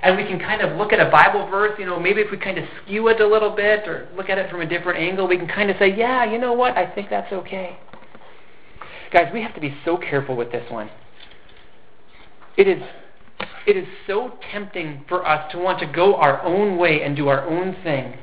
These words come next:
And yeah, you know, we don't want to reject God as we do it, but if we can say, "Oh, God will think that's okay," we can convince ourselves to do it. That's what Satan was trying to get Jesus to do here.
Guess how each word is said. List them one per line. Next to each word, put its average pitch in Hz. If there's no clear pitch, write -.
And 180
yeah, 208
you 185
know, 185
we 180
don't 208
want 196
to 165
reject 175
God 180
as 156
we 156
do 185
it, -
but 170
if 170
we 208
can 196
say, 202
"Oh, 262
God 226
will 185
think 151
that's 143
okay," 135
we 180
can 165
convince 143
ourselves 135
to 131
do 139
it. 156
That's 233
what 262
Satan 202
was 185
trying 190
to 160
get 175
Jesus 180
to 185
do 185
here. 135